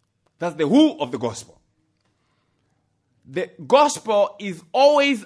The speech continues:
attached to a person or being. So it's either your gospel or it's God's gospel. It can't be both. It's either God's gospel or it's your gospel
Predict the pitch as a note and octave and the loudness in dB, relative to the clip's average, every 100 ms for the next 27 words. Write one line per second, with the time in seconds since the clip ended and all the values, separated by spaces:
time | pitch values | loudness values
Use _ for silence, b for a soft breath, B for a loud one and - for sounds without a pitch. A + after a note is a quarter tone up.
0 | - F3 - - B3 B3 A#3+ F#3 C#3+ - | -8 -10 -10 -8 -4 -2 -4 -6 -10 -10
1 | _ - E3+ E3 D#3 B3+ A#3+ B2+ G#2 F#2+ | _ -18 -14 -14 -10 -8 -8 -10 -14 -18
2 | _ _ C3+ C3+ A3 D3 - _ _ _ | _ _ -12 -8 -8 -8 -12 _ _ _
3 | _ _ _ _ _ _ _ _ - F3+ | _ _ _ _ _ _ _ _ -8 -6
4 | F3 F3+ - C#4+ B3 G#3 - _ _ _ | -6 -6 0 2 2 -2 -8 _ _ _
5 | _ C#3+ A#3+ D#4+ C#4+ G#3 G#3+ - - B2 | _ 2 8 8 6 2 -2 -4 -12 -8
6 | C3+ D3+ _ _ _ E3+ E3+ E3+ D3 A3+ | -6 -8 _ _ _ 0 2 0 0 2
7 | G#3+ C#3 A2 - - _ _ _ _ _ | 2 -4 -12 -12 -20 _ _ _ _ _
8 | _ _ _ _ _ _ _ _ _ _ | _ _ _ _ _ _ _ _ _ _
9 | _ _ - - C#4 D4+ B3+ C#3 - _ | _ _ -14 -2 0 0 0 -8 -10 _
10 | _ _ - C3 F3 - - _ b b | _ _ -6 0 0 -2 -20 _ b b
11 | F#3+ - B3+ D4+ C4+ G3+ D4+ C#4+ G3 A#3+ | -12 0 4 4 4 4 6 6 4 2
12 | A3 - C#3 C#3 D3 - _ _ _ _ | 2 -2 -4 -2 -2 -8 _ _ _ _
13 | _ - F3 F3+ F#3+ - F#3+ C4 A3+ D3+ | _ -2 0 0 -2 -8 2 2 2 -2
14 | A2+ - A2+ E2+ | -4 -8 -16 -20